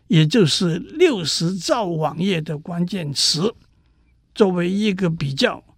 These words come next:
搜索引擎 Bing 的索引只包括了十二兆个网页的关键词。一个问题是，为什么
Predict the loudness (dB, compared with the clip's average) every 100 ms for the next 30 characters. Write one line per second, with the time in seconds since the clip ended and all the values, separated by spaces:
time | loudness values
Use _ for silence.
0 | _ _ _ -4 2 2 2 0 0 -2
1 | -2 0 0 0 0 0 0 -2 -4 0
2 | 2 2 0 -8 _ -4 -4 0 2 2
3 | 2 -4 -12 _ _ _ _ -2 2 2
4 | 2 0 0 0 0 -4 -10 -12 -18 _
5 | _ -4 0 0 0 2 2 2 2 2
6 | 2 0 0 0 -2 0 0 0 -2 -4
7 | -2 0 0 -2 -2 -2 -2 -8 _ _
8 | _ _ _ _ _ _ _ 2 4 6
9 | 4 4 4 4 2 2 0 -2 -4 0
10 | 2 2 4 2 2 0